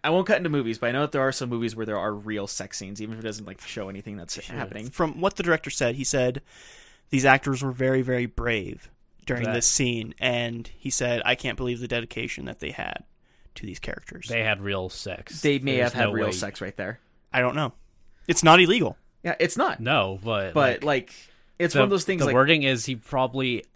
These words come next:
Speaker 3: so I guess let's describe, let's get in the scene. So they're having sex, and then, uh,
Speaker 1: Yeah.
Speaker 3: uh,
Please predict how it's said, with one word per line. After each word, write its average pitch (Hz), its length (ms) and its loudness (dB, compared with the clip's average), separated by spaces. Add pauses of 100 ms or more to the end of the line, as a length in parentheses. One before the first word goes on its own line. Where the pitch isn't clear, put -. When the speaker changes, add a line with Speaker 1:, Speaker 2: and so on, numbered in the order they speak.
(200)
Speaker 3:
so 135 340 2
I 123 140 4
guess 139 220 2
let's 143 200 0
describe, 127 520 0
let's 123 260 -6
get 160 120 4
in 135 80 2
the 123 80 0
scene. 113 200 -6
So 127 180 -2
they're 123 160 0
having 131 260 0
sex, 117 360 -4
and 110 180 -6
then, 107 240 -6
uh, 101 340 -6 (520)
Speaker 1:
Yeah. 123 200 -2
Speaker 3:
uh, 117 300 -2